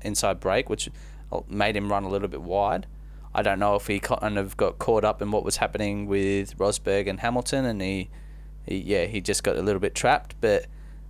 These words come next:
um, which then gave Max, uh, the chance to run the inside line through turn one, then the outside line in turn two, and then Rosberg popped out right in front of him right when he didn't need it,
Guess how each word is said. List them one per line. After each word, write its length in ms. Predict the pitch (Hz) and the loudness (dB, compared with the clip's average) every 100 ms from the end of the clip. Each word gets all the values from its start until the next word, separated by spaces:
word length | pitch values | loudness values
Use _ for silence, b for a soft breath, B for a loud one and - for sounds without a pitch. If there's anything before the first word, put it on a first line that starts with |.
| - | 0
um, 540 | 101 104 101 92 98 - | 4 6 4 2 -2 0
which 220 | 113 - | 2 4
then 460 | 110 104 101 101 - - - | 2 2 -2 -4 -8 -10 0
gave 320 | 104 98 - | 2 4 2
Max, 580 | 107 101 - - - - - | 0 0 0 -2 -2 -8 -6
uh, 480 | 110 104 104 92 - - - - - - | -2 2 2 0 -2 -8 -14 -16 -12 -6
the 60 | |
chance 380 | - 117 98 - | -2 0 2 2
to 240 | 107 87 - - - | 4 2 0 -8 -8
run 440 | 113 104 101 95 | 0 2 2 -4
the 160 | 92 98 | -2 0
inside 420 | 95 - 104 90 | 0 2 2 2
line 540 | 101 101 101 101 98 - - | 4 4 4 0 -4 -10 -12
through 220 | - 101 | -2 0
turn 280 | - 101 95 | 2 0 2
one, 240 | 101 98 | 2 2
then 140 | 95 95 | 0 0
the 80 | 90 | 0
outside 400 | 95 - 92 92 | 2 2 0 2
line 260 | 92 92 | 0 0
in 100 | 90 | -4
turn 320 | - 92 90 - - | -4 -2 -4 -6 0
two, 600 | - 131 113 113 165 - - - | 4 6 6 2 0 -6 -10 -2
and 460 | 107 107 107 104 | 2 4 2 2
then 260 | 101 98 92 | 0 -2 -2
Rosberg 500 | 101 101 - 98 87 | -2 -2 0 0 0
popped 220 | - - | -4 0
out 160 | 101 98 | 2 2
right 120 | 104 | 0
in 60 | 80 | -2
front 200 | - 113 | -2 0
of 60 | |
him 140 | 113 104 | 0 2
right 200 | 113 104 | 2 4
when 140 | 110 | 2
he 40 | 107 | 0
didn't 220 | 113 95 | 0 0
need 180 | 113 123 | 0 2
it, 160 | 120 | 0